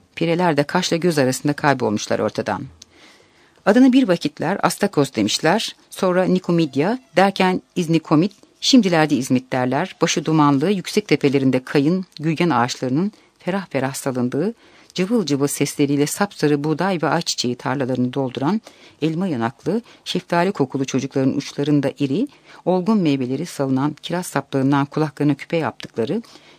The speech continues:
emaneten taşıdıkları canın ve çocuklarının rızkı için doğudan ve batıdan yollara düşüp gelen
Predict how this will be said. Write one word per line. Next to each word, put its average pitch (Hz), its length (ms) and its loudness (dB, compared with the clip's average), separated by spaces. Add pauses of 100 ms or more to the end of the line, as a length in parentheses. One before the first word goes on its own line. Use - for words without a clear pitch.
emaneten 196 580 2
taşıdıkları 143 720 -2 (280)
canın 196 380 4
ve 147 60 0
çocuklarının 147 600 2
rızkı 160 260 -4
için 180 360 -2 (420)
doğudan 190 400 0
ve 143 100 4
batıdan 143 320 0
yollara 151 420 2
düşüp - 260 -6
gelen 147 360 0